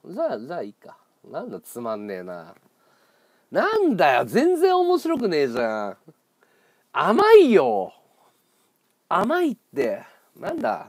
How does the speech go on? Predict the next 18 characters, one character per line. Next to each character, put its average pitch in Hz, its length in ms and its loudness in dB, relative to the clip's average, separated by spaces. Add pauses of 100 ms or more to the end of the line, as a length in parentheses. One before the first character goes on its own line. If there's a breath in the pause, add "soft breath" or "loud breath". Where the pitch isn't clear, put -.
(140)
全 170 220 -8
然 320 120 -8
面 320 160 -8
白 254 200 -14
く 170 80 -8
ね 120 100 -4
え 104 60 -8
じ 92 80 -14
ゃ 90 60 -16
ん。 - 40 -20 (800 soft breath)
見 120 120 -10
逃 202 220 -8
し - 120 -16
た - 100 -8
わ。 - 260 -8 (320 soft breath)
な 117 180 -8
ん - 120 -14
だ。 - 160 -12